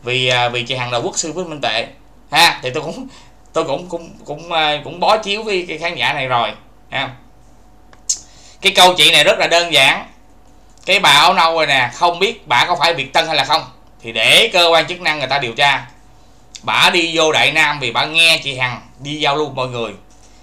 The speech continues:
Đầu tiên là cái hình các bạn xem trên mạng đó, đầu tiên là bà đi lợi cái buổi, à, livestream đó là cái ngày mười hai Mười, à, là cái ngày mười hai tháng mười, tức là thứ Bảy. Các bạn nhìn thấy chị Hằng đeo cái nón không?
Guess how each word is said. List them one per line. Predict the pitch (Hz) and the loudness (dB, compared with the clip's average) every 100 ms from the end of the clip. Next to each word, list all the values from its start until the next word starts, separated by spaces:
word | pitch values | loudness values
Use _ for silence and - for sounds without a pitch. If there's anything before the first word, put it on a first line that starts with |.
| - | -6
Đầu | 135 139 143 135 | 2 2 2 2
tiên | 175 180 160 | 4 4 2
là | 147 | -4
cái | 175 | -2
hình | 156 139 | -2 -2
các | 165 | -2
bạn | - | -2
xem | 165 160 | -2 -4
trên | |
mạng | 160 123 | -2 -2
đó, | 160 175 | 0 0
đầu | 156 135 | 0 2
tiên | 165 160 | 0 0
là | 139 | 0
bà | 117 | 0
đi | 151 160 | -2 0
lợi | 127 117 143 139 - - - | 2 2 0 -6 -18 -20 -8
cái | 160 | -8
buổi, | 160 110 143 190 | -6 -6 -6 -4
à, | 175 147 139 135 127 | -2 -2 -4 -6 0
livestream | 156 156 156 | 0 0 -2
đó | 147 156 196 - - - - - - | 0 2 0 -4 -18 -20 -20 -20 -16
là | 110 131 135 131 | 0 4 4 2
cái | 180 | 0
ngày | 165 135 131 120 - - | 2 2 2 0 -10 -18
mười | 120 127 127 | -8 -4 -4
hai | 123 156 165 143 123 - - - - - - - | -2 2 2 2 -4 -16 -20 -20 -20 -20 -20 -12
Mười, | 113 123 | -4 -2
à, | 127 123 123 123 120 120 | 0 0 0 -2 -8 -6
là | 123 127 | -2 0
cái | 165 | 0
ngày | 160 127 | -2 -4
mười | 123 127 | -4 -2
hai | 147 | -2
tháng | 156 170 | -2 -4
mười, | 135 120 | -2 -2
tức | 143 175 | -4 -4
là | 170 165 | -4 -4
thứ | 165 | -6
Bảy. | 110 120 - - - - - - - | -4 -4 -8 -18 -20 -20 -20 -20 -6
Các | 196 196 | -4 0
bạn | 127 147 | 0 -2
nhìn | 143 | -4
thấy | 139 170 | -2 -2
chị | 175 | -2
Hằng | 143 | -2
đeo | 151 156 | 0 0
cái | 180 | 2
nón | 185 | 2
không? | 214 156 | 4 2